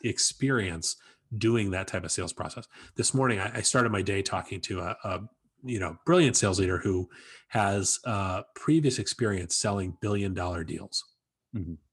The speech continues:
Speaker 1: Well, how many people do you know that can say that they sold something for over a hundred million?
Speaker 2: Uh,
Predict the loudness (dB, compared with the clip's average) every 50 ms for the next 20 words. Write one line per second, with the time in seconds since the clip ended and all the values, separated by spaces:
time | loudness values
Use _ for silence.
0 | _ _ _ _ _ _ _ 0 2 2 2 2 2 2 2 4 4 4 4 4
1 | 2 2 2 0 0 0 0 0 -2 -2 -2 -4 -6 -6 -8 -6 -4 -4 -4 -4
2 | -4 -6 -8 -12 _ -20 -20 -20 -10 _ -6 -2 0 0 0 2 2 2 2 0
3 | 0 -2 -4 -4 -4 -4 -4 -6 -8 -12 _ -20 -20 -20 _ _ 0 2 2 2
4 | 0 -2 -4 -8 -4 0 2 2 4 4 2 2 2 2 0 0 -2 -4 -4 -6
5 | -8 -12 -16 _ _ _ _ _ _ _ _ _ _ _ _ _ _ _ _ _
6 | _ _ -8 -8 -8 -8 -10